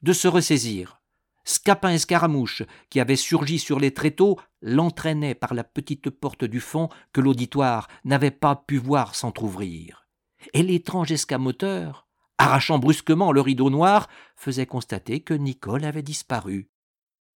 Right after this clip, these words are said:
Bourré d'Érigny donna le premier le signal des applaudissements qui crépitèrent avec enthousiasme. Mais soudain, Mandrin, qui se répandait en courbettes de gratitude, eut un léger tressaillement.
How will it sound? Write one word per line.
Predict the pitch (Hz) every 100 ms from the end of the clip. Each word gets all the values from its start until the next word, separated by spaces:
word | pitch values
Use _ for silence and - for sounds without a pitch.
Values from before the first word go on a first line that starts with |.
| _ _ _
Bourré | 107 143 147
d'Érigny | 123 120 117 117 139 160 156 151 _ _ _
donna | - 139 151
le | 135 127
premier | - 135 131 139 139
le | 123
signal | - 123 127 123
des | 117 110
applaudissements | 117 123 104 110 - 135 135 - _ _
qui | - 160
crépitèrent | - 180 156 139 160 143
avec | 123 123
enthousiasme. | 123 110 110 101 92 78 - 80 _ _ _ _ _ _ _ _ -
Mais | 120
soudain, | - 127 123 156 156 _ _ _ _ -
Mandrin, | 151 185 165 160 143
qui | -
se | 131 135
répandait | 123 139 143 135 135 131 - -
en | 98
courbettes | - 117 120 131 -
de | 120 113
gratitude, | 120 123 - 143 196 190 151 - _ _ _ _ _ -
eut | 170 170
un | 151
léger | 147 143 165
tressaillement. | - 117 104 92 82 80 76 -